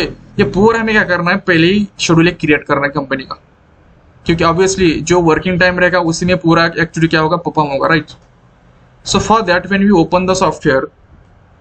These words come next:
ये पूरा एक वर्क space है, हमें क्या करना है, यहीं पे पूरा क्या करना है, काम करना है, राइट? इसे हम कहते हैं Gantt चार्ट। So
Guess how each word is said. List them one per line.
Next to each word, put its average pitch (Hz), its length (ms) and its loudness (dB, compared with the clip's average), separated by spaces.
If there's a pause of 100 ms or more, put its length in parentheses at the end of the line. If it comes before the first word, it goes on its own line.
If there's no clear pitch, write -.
(720)
ये 196 60 2
पूरा 202 340 2
एक 214 200 -2
वर्क 190 180 0
space 170 320 -2
है, 151 60 2
हमें 165 180 0
क्या 180 120 0
करना 175 280 -2
है, 165 100 -2
यहीं 160 180 0
पे 196 120 0
पूरा 165 340 0
क्या 160 160 -2
करना 151 280 -4
है, 160 60 -2
काम 139 160 -2
करना 139 320 -6
है, - 60 -20 (340)
राइट? 165 220 0 (360)
इसे 165 180 2
हम 180 120 -4
कहते 175 200 0
हैं 170 60 -2
Gantt 147 220 0
चार्ट। 139 240 -4 (680)
So 208 100 2